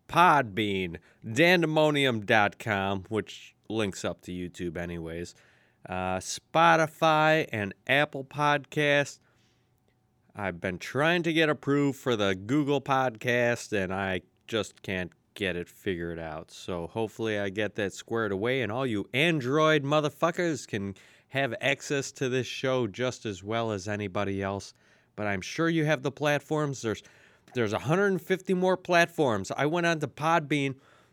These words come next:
and it says, like, in all these platforms to be featured in, including Spotify, Google, Apple, all this, Amazon. I have Facebook sending me Facebook messages of,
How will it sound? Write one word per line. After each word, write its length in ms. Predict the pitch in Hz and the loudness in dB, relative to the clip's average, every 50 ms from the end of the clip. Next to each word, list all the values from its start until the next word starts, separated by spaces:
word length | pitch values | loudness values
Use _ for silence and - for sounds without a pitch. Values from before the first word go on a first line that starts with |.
| _ - - | _ -8 -2
and 300 | 131 131 127 120 120 - _ _ _ _ _ _ _ _ _ - | 0 0 2 0 -2 -4 _ _ _ _ _ _ _ _ _ 0
it 160 | - 165 151 | 0 2 0
says, 440 | - - - 170 156 151 131 110 131 | 0 0 2 4 4 4 2 0 -2
like, 320 | 139 139 123 117 110 - - _ _ _ _ _ _ | 0 2 2 2 0 -4 -12 _ _ _ _ _ _
in 160 | - 131 123 | -4 -2 -2
all 280 | 117 - 123 139 151 156 | -2 0 0 2 2 2
these 260 | 143 147 143 127 117 | 0 -2 -2 -4 -6
platforms 840 | - _ - - 135 135 131 - - - 147 143 139 135 123 - - | -10 _ -4 -2 0 0 -2 -2 -4 -4 -2 -2 -2 -4 -8 -10 -10
to 80 | - | -10
be 160 | 104 98 107 | -8 -6 -8
featured 480 | 101 - - 143 143 143 - 160 151 147 | -8 -6 -6 -6 -4 -4 -4 -6 -4 -4
in, 220 | 156 160 170 180 160 _ _ _ _ _ _ _ _ _ _ _ _ _ - - - _ _ _ _ | -4 -4 -6 -6 -10 _ _ _ _ _ _ _ _ _ _ _ _ _ -20 -20 -20 _ _ _ _
including 480 | - 123 110 - - 139 127 123 131 127 | -4 -4 -4 -2 0 0 0 0 0 -4
Spotify, 600 | - - - 123 120 117 117 - 123 120 120 110 | -6 -6 -2 -2 -2 -2 -2 -2 -2 -4 -2 -2
Google, 380 | 110 113 113 107 117 113 110 | -4 -6 -4 -4 -6 -6 -4
Apple, 240 | 107 107 110 - 127 | -6 -6 -6 -8 -8
all 360 | 117 113 113 107 95 98 104 | -8 -6 -6 -6 -6 -6 -6
this, 200 | 107 101 95 - | -6 -8 -8 -8
Amazon. 640 | 120 - 107 110 117 113 104 113 113 113 117 117 113 - _ _ _ _ _ _ _ _ _ - | -8 -8 -6 -6 -8 -8 -8 -8 -8 -8 -8 -8 -10 -12 _ _ _ _ _ _ _ _ _ -8
I 120 | - 147 | -4 -2
have 180 | 180 208 208 208 | 0 0 -2 -2
Facebook 680 | - - 165 165 185 190 - - - 123 104 90 87 - _ - - _ _ | -2 0 2 2 2 2 -2 -4 -2 0 0 0 0 -4 _ -20 -20 _ _
sending 540 | - - - - 156 165 185 202 208 190 180 | -12 -10 -4 -2 0 0 2 2 2 2 0
me 160 | 175 175 147 | 0 0 -2
Facebook 680 | - - - 165 180 208 202 143 - - 123 107 - - | -4 -2 0 2 2 2 2 0 0 0 0 0 0 0
messages 720 | 110 113 110 104 - - 104 87 95 104 104 104 113 - - - - _ - | 0 0 0 0 0 -2 -4 -2 0 0 0 0 -2 -6 -10 -18 -20 _ -4
of, 160 | 120 120 104 | -4 -4 -4